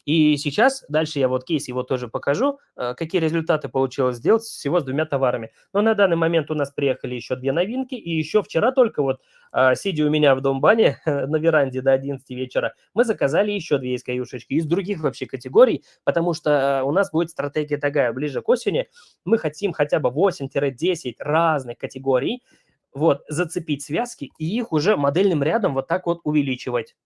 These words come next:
понимаете? Вот, смотрите, кейс Ильназа, кто тоже вот реалити смотрел,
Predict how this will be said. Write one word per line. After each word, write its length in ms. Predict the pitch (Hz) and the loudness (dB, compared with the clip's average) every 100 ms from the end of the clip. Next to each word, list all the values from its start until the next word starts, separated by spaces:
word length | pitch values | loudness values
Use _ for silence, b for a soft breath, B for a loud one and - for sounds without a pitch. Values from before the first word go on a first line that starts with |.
| _ - | _ -8
понимаете? 500 | 135 170 196 123 B B B B | -2 0 0 -4 B B B B
Вот, 200 | 151 214 | 4 4
смотрите, 420 | 165 170 151 - - | 4 0 -2 -4 -6
кейс 260 | 220 220 196 | -6 -2 -2
Ильназа, 500 | 185 135 123 113 - | 2 2 2 -4 -2
кто 120 | 165 | -2
тоже 260 | 151 139 135 | 0 0 2
вот 220 | 127 139 | 0 2
реалити 380 | 135 127 123 127 | 2 2 -2 -10
смотрел, 500 | 151 160 247 285 | -8 -4 -2 -2